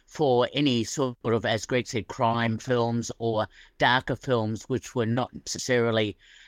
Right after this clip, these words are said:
uh, morally very strong, uh, and dealt with a number of very, uh, uh, salient issues that people were dealing with. So, yeah, there were some great films like the, uh, The Killers, the nineteen forty-six film, and, uh, and a number of other films that were made in the forties and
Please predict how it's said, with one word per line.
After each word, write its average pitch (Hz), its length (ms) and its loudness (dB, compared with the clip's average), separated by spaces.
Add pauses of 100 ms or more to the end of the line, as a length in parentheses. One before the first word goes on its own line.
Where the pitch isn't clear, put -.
uh, 113 560 0
morally 127 540 2
very 117 280 2
strong, 143 520 2
uh, - 100 -8 (400)
and 110 320 -2
dealt 113 320 2
with 120 140 0
a 113 80 2
number 113 400 2
of 104 100 -2
very, 110 480 0
uh, 101 460 0
uh, 92 200 -8 (320)
salient 117 580 2
issues 107 640 -2
that 98 220 -4
people 104 340 -2
were 98 100 0
dealing 107 380 0
with. 92 200 -2 (300)
So, 185 140 2
yeah, 156 180 6
there 131 120 0
were 127 40 0
some - 160 -10 (240)
great 143 300 4
films 120 320 -2
like 110 200 0
the, 107 320 -2
uh, 104 120 -2
The 107 100 -4
Killers, 135 480 0
the 104 80 -8
nineteen 107 300 0
forty-six 110 560 -2
film, 110 360 0
and, 104 240 0
uh, 107 160 4 (520)
and 120 260 2
a 117 100 4
number 123 360 2
of 104 100 0
other 110 220 4
films 101 400 0
that - 120 0
were 98 120 -2
made 98 240 2
in 95 60 -2
the 95 80 -2
forties 92 440 -2
and 92 160 -6